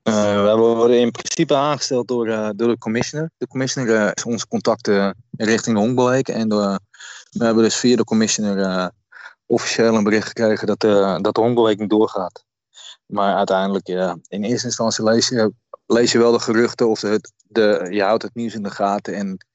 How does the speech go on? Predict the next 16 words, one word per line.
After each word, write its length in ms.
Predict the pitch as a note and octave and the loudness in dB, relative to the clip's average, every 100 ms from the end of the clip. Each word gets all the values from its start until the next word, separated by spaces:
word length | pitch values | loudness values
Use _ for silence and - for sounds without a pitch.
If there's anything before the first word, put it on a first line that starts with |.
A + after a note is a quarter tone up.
| _ _ _ G2 | _ _ _ -8
ja, 300 | G2 F2+ F2 - | -2 -2 -2 -4
zit 320 | - - F#2 | -8 -6 -6
je 80 | G#2 | -6
gewoon 220 | - G2+ | -2 -2
te 120 | - | 0
wachten 360 | F#2+ G2 - A2 | 0 0 0 -2
op 100 | F2 | -2
het 100 | F#2+ | -2
bericht 260 | G2 G#2 | 0 0
van 80 | - | -2
de 60 | G2+ | -6
commissioner 480 | G2+ G#2+ - G2+ F#2+ | -4 -4 -4 -4 -2
dat 120 | G2+ | -2
het 80 | - | -2
niet 140 | F#2+ | 0
doorgaat. 480 | G#2+ A#2 G2 D#2+ | 2 2 -2 -10